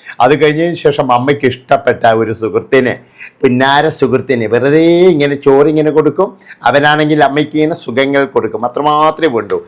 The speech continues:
ജോലിക്ക് പോകണ്ട, കുടുംബം നോക്കണ്ട, വേറെയൊന്നും വേണ്ട. ആ നിമിഷത്തിലാണ്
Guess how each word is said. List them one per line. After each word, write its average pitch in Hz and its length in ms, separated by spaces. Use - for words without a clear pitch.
ജോലിക്ക് 151 440
പോകണ്ട, 147 400
കുടുംബം 151 360
നോക്കണ്ട, 147 360
വേറെയൊന്നും 156 500
വേണ്ട. 104 200
ആ 107 200
നിമിഷത്തിലാണ് 135 960